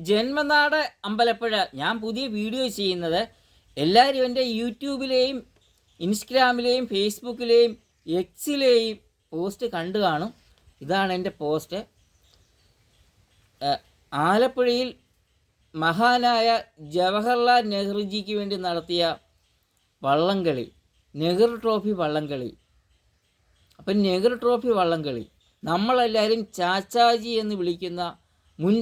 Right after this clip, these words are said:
പ്രധാനമന്ത്രി ജവഹർലാൽ നെഹ്റുജിക്ക് വേണ്ടി ആലപ്പുഴ പുന്നമടക്കായലിൽ നടത്തിയ വള്ളംകളിയാണ് നെഹ്റു ട്രോഫി വള്ളംകളി.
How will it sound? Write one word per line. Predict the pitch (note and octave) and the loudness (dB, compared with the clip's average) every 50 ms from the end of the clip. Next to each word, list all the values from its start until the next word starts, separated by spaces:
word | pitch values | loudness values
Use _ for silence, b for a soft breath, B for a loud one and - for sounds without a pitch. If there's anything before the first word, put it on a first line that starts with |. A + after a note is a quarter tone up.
| G#3+ - | 0 -2
പ്രധാനമന്ത്രി | F#3 F3 E3 F3 F3+ F#3 F#3+ G3 G3 F#3 F3+ F3 D#3+ E3 E3+ F3 F3 - - _ _ _ _ _ _ _ - C3+ C#3 E3 | -4 -2 0 2 2 2 2 0 -2 -2 -4 -2 -2 -2 0 -2 -2 -4 -8 _ _ _ _ _ _ _ -12 -2 2 4
ജവഹർലാൽ | F3 F#3+ G3+ G#3+ G#3 A#3 A#3 A#3 A#3 A#3 A#3 A#3 A3+ F#3+ F3+ | 4 6 4 2 2 2 2 2 4 4 4 2 2 0 -4
നെഹ്റുജിക്ക് | F3+ F3 F#3 F#3 F#3+ F#3 F3+ G3 F#3 G3 G3 F#3+ | -4 -4 -4 -4 -4 -4 -6 -8 -8 -6 -6 -6
വേണ്ടി | F#3 F#3 F3 F#3 F3 D#3+ D#3 D#3 | -6 -4 -4 -2 -2 -2 -2 0
ആലപ്പുഴ | E3 F#3 G3 G3 G3 G#3+ A3 A3 G3+ - | 0 0 0 0 -2 -2 -4 -4 -4 -4
പുന്നമടക്കായലിൽ | E3+ D#3+ E3 F3+ G3+ G#3+ A3 A3 A3 G#3+ - G3+ G3 F#3+ F#3+ G3 G3 F#3 F3+ | -6 -4 -4 -2 -2 -2 0 0 0 -2 -2 -2 0 0 2 0 0 -2 -2
നടത്തിയ | F3 E3 D#3+ D#3+ - F3+ F3 E3 | -2 -4 -4 -4 -4 -4 -2 0
വള്ളംകളിയാണ് | D#3 D3+ D3+ E3+ F#3 F#3 F#3+ F#3+ F#3 F3 D#3+ C#3+ C3+ C3+ C#3+ C#3+ b b b b b b b b - - F3 | 0 0 0 0 -2 -2 -4 -2 -2 0 -2 -2 -2 -4 -8 -8 b b b b b b b b -6 -2 0
നെഹ്റു | G3+ A3+ A3+ B3 C#4 C#4+ C4+ - | 2 2 4 4 4 2 2 2
ട്രോഫി | A#3 A#3 A#3 A3 A3 A#3+ B3+ A3 G3+ | 2 2 2 2 2 -2 -2 0 2
വള്ളംകളി. | F3+ E3 E3 E3 D#3+ D#3 C#3+ B2+ G#2+ | 2 2 2 0 0 -2 -2 -4 -6